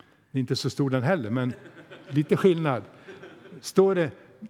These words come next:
de svagaste medlemmarna i kroppen kan vara de viktigaste, säger Paulus. Och ögonlocken sky-, sköter en oerhört viktig tjänst i kroppen, eller hur? De blinkar, jag vet inte hur många gånger i, i minuten,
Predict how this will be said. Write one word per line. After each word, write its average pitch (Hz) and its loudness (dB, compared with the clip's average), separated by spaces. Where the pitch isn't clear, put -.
de 151 0
svagaste 185 0
medlemmarna 151 0
i 131 0
kroppen 135 -4
kan 127 -4
vara 123 -2
de 117 -4
viktigaste, 117 -6
säger 104 -8
Paulus. 98 -12
Och 151 0
ögonlocken 175 0
sky-, - -4
sköter 196 2
en 190 -2
oerhört 190 0
viktig 156 -2
tjänst 131 -6
i - -8
kroppen, 147 -2
eller 120 -2
hur? 127 -4
De 170 0
blinkar, 214 2
jag 180 2
vet 196 2
inte 190 -2
hur 190 2
många 190 0
gånger 170 2
i, 165 0
i 143 4
minuten, 147 -2